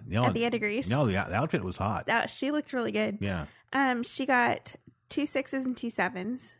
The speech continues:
Speaker 2: So
Speaker 1: Yeah.
Speaker 2: she got twenty-six.
Speaker 1: Yeah, pretty low.
Speaker 2: Pretty low, especially for week two. Normally, that's awesome.
Speaker 1: Right.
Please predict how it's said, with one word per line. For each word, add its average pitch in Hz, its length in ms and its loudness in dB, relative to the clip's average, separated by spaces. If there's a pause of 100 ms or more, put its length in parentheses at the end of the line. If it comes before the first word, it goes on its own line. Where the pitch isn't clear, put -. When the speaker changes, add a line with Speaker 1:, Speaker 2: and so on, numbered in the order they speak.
Speaker 2:
So 156 140 -6
Speaker 1:
Yeah. 233 40 2
Speaker 2:
she - 160 -2
got 220 220 -2
twenty-six. - 600 -8
Speaker 1:
Yeah, 143 200 -8
pretty 92 240 0
low. 78 240 -4 (160)
Speaker 2:
Pretty 254 400 2
low, 196 500 0
especially - 440 0 (200)
for - 180 2
week 277 260 -2
two. 339 520 4
Normally, 269 540 2
that's 220 340 0
awesome. 214 600 -4 (180)
Speaker 1:
Right. - 240 0